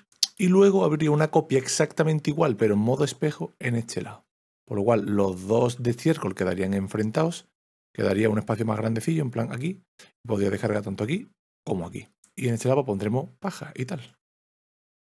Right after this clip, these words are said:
Así que, bueno, de momento esto va a ser, eh, lo que vamos a utilizar. Y hoy estamos en septiembre.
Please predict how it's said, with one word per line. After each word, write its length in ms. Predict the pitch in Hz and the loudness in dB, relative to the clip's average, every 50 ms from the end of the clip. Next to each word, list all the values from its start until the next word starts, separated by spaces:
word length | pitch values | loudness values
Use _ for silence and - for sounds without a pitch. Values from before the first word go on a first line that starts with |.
| _ - | _ -6
Así 160 | 117 127 143 | -4 -4 -2
que, 160 | 156 175 165 | 0 -2 0
bueno, 260 | 123 110 95 90 117 | 0 -2 -2 -2 -4
de 60 | 117 113 | -2 0
momento 420 | 120 131 147 156 160 196 202 - | 2 2 2 2 2 2 2 2
esto 220 | - 117 - 131 | 0 -2 0 2
va 80 | 117 113 | 2 2
a 40 | 110 | 2
ser, 220 | 120 127 123 120 120 | 2 2 2 2 0
eh, 260 | 120 117 117 113 110 | 0 0 2 2 2
lo 120 | 110 107 | 0 0
que 60 | 98 | -2
vamos 160 | 110 113 120 127 | -2 0 0 0
a 20 | |
utilizar. 400 | 131 170 190 214 220 220 240 - | 0 2 2 2 2 2 0 -2
Y 180 | - 262 254 254 | -2 0 2 4
hoy 320 | 240 240 233 220 220 285 233 | 6 6 4 4 2 -2 -6
estamos 480 | 143 - 156 147 139 131 123 - - | -4 -2 0 0 0 0 -2 -4 -4
en 200 | - 156 156 151 | -2 -2 0 0
septiembre. 760 | 131 - - 180 180 - - - 180 170 160 147 147 156 180 | 0 0 -2 -2 -2 -4 -4 -2 0 0 2 0 -2 -4 -6